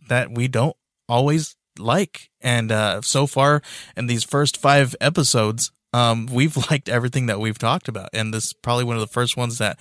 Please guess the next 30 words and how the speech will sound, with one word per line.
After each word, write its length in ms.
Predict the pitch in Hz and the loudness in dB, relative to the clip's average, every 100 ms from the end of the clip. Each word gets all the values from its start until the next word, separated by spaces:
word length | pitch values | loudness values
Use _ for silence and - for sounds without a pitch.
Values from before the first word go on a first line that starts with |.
| - - - - | -14 -20 -20 -8
I'm 120 | 120 | -2
like, 180 | 120 117 | 0 0
"Okay, 360 | 123 127 113 - | -2 0 0 -2
I'm 160 | - 127 | 0 2
on 140 | 120 113 | 2 0
the 60 | |
fence 300 | - 135 135 | -2 -2 0
about." 320 | 127 107 82 _ - - _ - | -2 -4 -10 _ -20 -20 _ -2
Uh, 240 | 110 104 - | 0 0 -2
and, 280 | 107 104 - | -4 -6 -6
and 180 | 110 107 | -4 -4
I 120 | 104 | -4
need 240 | 110 117 | -4 -6
to, 300 | 123 120 113 - | -4 -4 -4 -4
I 100 | 113 | -4
need 140 | 120 | -4
to 60 | 143 | -4
be 120 | 139 | -4
swayed, 680 | 127 - 113 110 104 95 - _ | -2 -2 0 0 -2 -6 -12 _
so, 260 | - - - | -10 -6 -4
with 220 | 107 104 | -2 -4
this 220 | - 104 - | -2 -4 -4
book. 320 | 98 92 - - - - - | -8 -12 -18 -20 -20 -18 -4
Um, 400 | 110 104 101 120 - | -2 0 -2 -8 -10
I, 160 | 117 - | -8 -6
I 100 | 117 | -4
went 220 | 113 123 | -2 0
into 240 | 131 135 131 | 0 0 0
it 100 | - 127 | -2 -8
probably 460 | - 120 135 135 | -2 0 0 -2